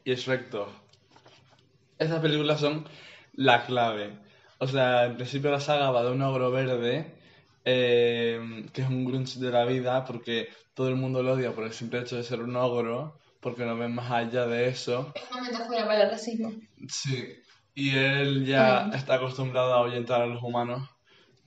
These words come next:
Speaker 1: y odia el mundo. No sé, es lo que está muy mal, y entonces consigue encontrar el amor, se enamoran un día y se casan cuatro. Es una peli perfecta.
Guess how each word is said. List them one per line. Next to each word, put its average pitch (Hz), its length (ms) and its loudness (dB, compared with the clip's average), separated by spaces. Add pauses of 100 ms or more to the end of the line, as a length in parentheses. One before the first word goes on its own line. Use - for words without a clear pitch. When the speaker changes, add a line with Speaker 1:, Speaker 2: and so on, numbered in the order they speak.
Speaker 1:
y 117 880 -2 (1200)
odia 120 220 -2
el 110 80 -4
mundo. 104 420 -10 (140)
No 123 100 -6
sé, 113 260 -6
es 117 160 -6
lo 123 100 -6
que 123 80 -4
está 131 140 -4
muy 123 140 -4
mal, 127 280 0 (280)
y 135 80 0
entonces 131 400 -2
consigue 131 320 -2
encontrar 127 340 -2
el 123 60 2
amor, 127 400 2 (140)
se - 160 0
enamoran 127 380 2
un 127 200 0
día 127 180 0
y 131 80 0
se 120 200 -4
casan 120 320 -6
cuatro. 117 640 -4 (360)
Es 131 120 -4
una 135 160 2
peli 131 140 0
perfecta. 117 640 -10